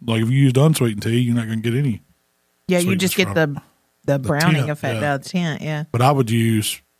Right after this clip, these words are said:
Speaker 1: sweet tea.
Speaker 2: So, um, you brined it twenty-four hours, pulled it out.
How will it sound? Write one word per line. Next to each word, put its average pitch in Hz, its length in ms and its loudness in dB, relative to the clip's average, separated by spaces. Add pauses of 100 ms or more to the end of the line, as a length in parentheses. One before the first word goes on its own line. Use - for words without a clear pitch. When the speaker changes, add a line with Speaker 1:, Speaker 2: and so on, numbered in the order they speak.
(340)
Speaker 1:
sweet 113 300 -2
tea. 92 320 -12 (680)
Speaker 2:
So, 175 540 2
um, 175 340 0
you 175 80 -2
brined 175 280 2
it - 160 -4
twenty-four 185 380 -2
hours, 151 280 0
pulled 190 280 -4
it 170 80 -2
out. 147 400 -2